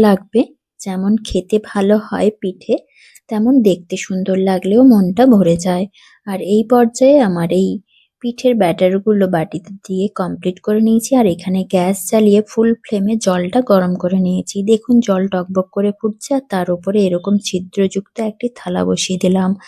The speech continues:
আর তার উপরে ব্যাটারযুক্ত বাটিগুলোকে বসিয়ে দিচ্ছি। আর ওপর থেকে একটি ঢাকনা দিয়ে দেব, যাতে হাওয়াটা কোনোভাবে পাস না করে। এই অবস্থায় ঢাকা দিয়ে দশ মিনিট হাই ফ্লেমে করে আমি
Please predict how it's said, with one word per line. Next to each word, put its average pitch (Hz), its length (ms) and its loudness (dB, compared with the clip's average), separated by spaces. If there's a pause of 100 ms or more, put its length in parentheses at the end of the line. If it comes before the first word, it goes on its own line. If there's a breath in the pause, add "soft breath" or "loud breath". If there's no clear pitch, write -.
(440 loud breath)
আর 247 120 2 (100)
তার 240 220 2
উপরে 254 300 4
ব্যাটারযুক্ত 190 760 0
বাটিগুলোকে 185 720 0
বসিয়ে 190 420 2
দিচ্ছি। 185 460 -2 (560 loud breath)
আর 226 220 -2
ওপর 240 300 2 (100)
থেকে 240 300 2
একটি 202 320 -2 (100)
ঢাকনা 185 480 -6
দিয়ে 208 220 2
দেব, 202 180 -2 (240)
যাতে 190 300 -6 (180)
হাওয়াটা 226 500 -2
কোনোভাবে 185 540 -2 (140)
পাস 180 220 -4 (100)
না 180 180 -2
করে। 180 320 2 (760 loud breath)
এই 240 220 2
অবস্থায় 240 560 0
ঢাকা 185 380 -2
দিয়ে 196 200 2 (100)
দশ 190 220 2 (120)
মিনিট 214 280 4
হাই 190 320 2
ফ্লেমে 190 380 -4
করে 202 260 0 (580 soft breath)
আমি 180 180 0